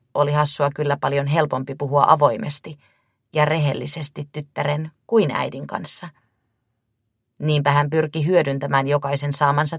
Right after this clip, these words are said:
tilaisuuden. Silti, vaikka tyttö välillä sai hänen ajatuksensa harhailemaan.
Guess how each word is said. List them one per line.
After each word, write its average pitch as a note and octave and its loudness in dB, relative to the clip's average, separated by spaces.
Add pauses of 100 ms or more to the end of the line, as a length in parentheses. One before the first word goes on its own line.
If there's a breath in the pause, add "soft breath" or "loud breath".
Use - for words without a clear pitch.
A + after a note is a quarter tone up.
tilaisuuden. E3 -6 (1700)
Silti, E3 -2 (500)
vaikka D#3+ 4
tyttö D3 -2
välillä D3 2
sai D3+ 4
hänen C#3 2
ajatuksensa D3 0
harhailemaan. D#3 0